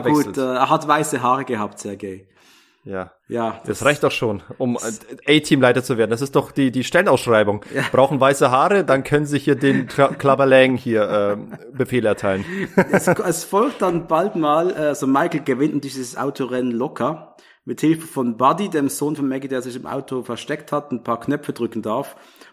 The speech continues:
Speaker 2: Einfach nur, um den Zuschauer zu
Speaker 1: Mhm.
Speaker 2: zeigen, hey, das Auto kann ja alles, das ist ja richtig geil, was das Ding kann. Ähm, danach,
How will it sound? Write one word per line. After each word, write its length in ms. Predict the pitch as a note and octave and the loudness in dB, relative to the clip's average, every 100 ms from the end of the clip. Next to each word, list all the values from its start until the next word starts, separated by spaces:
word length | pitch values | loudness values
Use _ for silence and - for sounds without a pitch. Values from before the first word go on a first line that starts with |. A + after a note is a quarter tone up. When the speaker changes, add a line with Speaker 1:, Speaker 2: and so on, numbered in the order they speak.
| - | -10
Speaker 2:
Einfach 300 | - D3 C3 | -4 -4 -2
nur, 100 | C#3+ | 0
um 80 | C3+ | 0
den 80 | A#2 | -2
Zuschauer 280 | D3 C#3+ G2+ | -4 -4 -6
zu 80 | |
Speaker 1:
Mhm. 40 | G2 | -4
Speaker 2:
zeigen, 300 | A2+ C3 B2 | -2 -2 -4
hey, 100 | B2+ | -6
das 140 | A2+ | -6
Auto 240 | - C3+ A#2+ | -6 -8 -8
kann 300 | - A2+ A#2 | -10 -8 -6
ja 140 | G#2+ - | -8 -8
alles, 300 | A#2 - G#2 | -6 -6 -10
das 80 | |
ist 160 | G#2+ - | -14 -14
ja 80 | F#2+ | -14
richtig 340 | G2 G#2+ - | -14 -14 -10
geil, 240 | G#2+ A#2+ C#3 | -4 -2 -2
was 160 | A#2+ | -2
das 140 | A2 - | -8 -6
Ding 200 | A#2+ A#2 | -6 -4
kann. 260 | A2+ B2 C3 - - - _ _ _ | -4 -4 -8 -20 -20 -20 _ _ _
Ähm, 340 | B2 C#3 D#3 - | -6 -6 -6 -8
danach, 640 | B2+ A#2+ B2+ E3 - - | -4 0 2 0 -2 -14